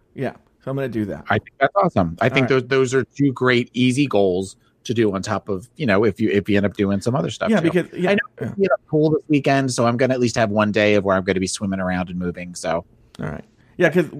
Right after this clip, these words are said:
Speaker 2: Probably
Speaker 1: Lori
Speaker 2: more.
Speaker 1: throwing up and vomiting and diarrhea from it, it just scared the shit out of me. I was just like,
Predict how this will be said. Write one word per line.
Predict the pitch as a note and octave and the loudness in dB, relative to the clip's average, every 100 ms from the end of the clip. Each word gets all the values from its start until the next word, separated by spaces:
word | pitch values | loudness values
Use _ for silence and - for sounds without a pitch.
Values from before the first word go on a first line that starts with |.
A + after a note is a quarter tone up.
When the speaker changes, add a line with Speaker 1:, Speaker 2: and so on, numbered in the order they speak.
| C#3+ | -4
Speaker 2:
Probably | D3+ B2+ D3+ | -2 -2 -4
Speaker 1:
Lori | E3+ A3 B3+ | -4 -2 -2
Speaker 2:
more. | G#3+ | -4
Speaker 1:
throwing | F#3+ F#3+ F#3 | -2 0 0
up | D3+ D3+ C3 | -2 -2 0
and | A#2 G#2 | 0 -2
vomiting | A2+ B2 B2+ B2+ | -2 -2 -2 -2
and | A#2+ G#2+ | 0 0
diarrhea | A#2 A2 G#2+ A2 A2+ | 0 -2 0 0 0
from | A#2+ G#2+ | 0 -2
it, | G#2+ | -2
it | G#2+ G#2+ | -6 -6
just | A#2 - | -6 -4
scared | C3 A2+ | -4 -2
the | |
shit | G#2 A#2 F#2 | 0 0 0
out | |
of | E2+ | -2
me. | C#2+ | -6
I | |
was | A2+ A2+ | -6 -6
just | G#2+ | -4
like, | G2 - | -4 -6